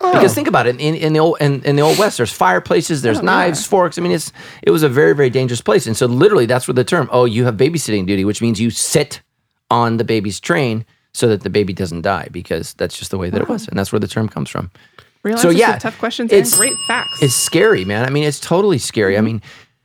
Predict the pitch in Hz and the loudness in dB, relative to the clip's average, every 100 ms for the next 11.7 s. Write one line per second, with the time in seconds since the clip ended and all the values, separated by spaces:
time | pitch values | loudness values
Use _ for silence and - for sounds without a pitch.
0 | _ _ _ _ - 160 151 170 202 123 | _ _ _ _ 0 2 4 4 4 2
1 | 127 160 135 120 123 117 117 135 - 110 | 0 -2 2 2 2 2 0 0 0 0
2 | 117 165 165 165 175 98 104 101 98 95 | 0 0 0 0 0 -2 -4 -2 -2 -4
3 | - 101 135 139 120 92 - 131 120 110 | -6 -2 -2 0 -2 -2 -2 0 0 0
4 | - 110 160 90 95 135 220 185 - 101 | -2 -2 -2 -2 0 2 2 0 -2 -4
5 | 90 92 - 95 - 95 95 120 156 - | -2 -4 -4 -4 -2 -2 0 -2 -2 -6
6 | 85 95 69 - 113 110 131 120 131 120 | -2 -2 -4 -4 -2 0 0 2 0 2
7 | 143 113 92 113 110 95 101 107 107 95 | 0 0 2 2 2 0 0 0 -2 -4
8 | - 95 92 85 131 143 110 110 123 127 | -4 -6 -6 -2 0 0 2 0 0 -2
9 | - 123 117 107 110 147 208 139 95 85 | 0 0 0 2 2 4 4 2 -2 -4
10 | 87 87 110 101 190 202 127 131 123 117 | -4 -2 -2 0 -2 0 0 0 2 0
11 | - - 220 214 101 113 127 | -2 -10 -10 -4 0 2 0